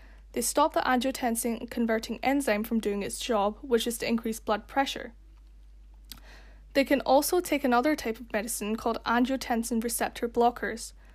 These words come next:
which stop the enzyme from doing its job, but this time by blocking its binding sites on the cells it normally acts on. Both of these medicines lead to an increase in levels of this ace two receptor,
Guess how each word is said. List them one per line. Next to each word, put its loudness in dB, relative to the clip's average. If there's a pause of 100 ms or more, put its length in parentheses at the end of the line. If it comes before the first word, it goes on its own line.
(140)
which 0
stop 2
the 2
enzyme 4
from 2
doing 2
its -6
job, 0
but -6
this 0
time 2
by 0
blocking 0
its -6
binding 2
sites -4
on -2
the -4
cells 0
it -2
normally -4
acts -4
on. -10 (960)
Both 8
of 0
these 2
medicines 2
lead -2
to -4
an -2
increase 0
in 2
levels 0
of -8
this -2
ace -4
two -2
receptor, -2